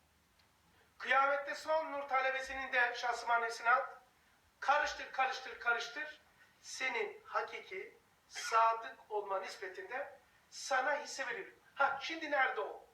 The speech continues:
O canlıdır, ruhludur ve şuurludur, havuz gibi. O akıllıdır, şuurludur. O hislidir, hislerin bütünlüğüdür. O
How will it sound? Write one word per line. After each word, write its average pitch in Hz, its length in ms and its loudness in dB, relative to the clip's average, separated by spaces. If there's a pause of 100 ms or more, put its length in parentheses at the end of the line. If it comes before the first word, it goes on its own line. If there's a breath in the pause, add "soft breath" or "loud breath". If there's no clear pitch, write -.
(420 soft breath)
O 302 280 2
canlıdır, 262 880 2 (180)
ruhludur 320 640 -2
ve 294 100 2
şuurludur, 254 600 -4
havuz 220 440 0
gibi. - 360 -14 (960 loud breath)
O 330 440 2 (340)
akıllıdır, 269 880 0 (100)
şuurludur. 226 600 -8 (440 soft breath)
O 277 200 2
hislidir, - 840 -12 (260)
hislerin 220 380 -4
bütünlüğüdür. 196 500 -10 (480 soft breath)
O 339 400 4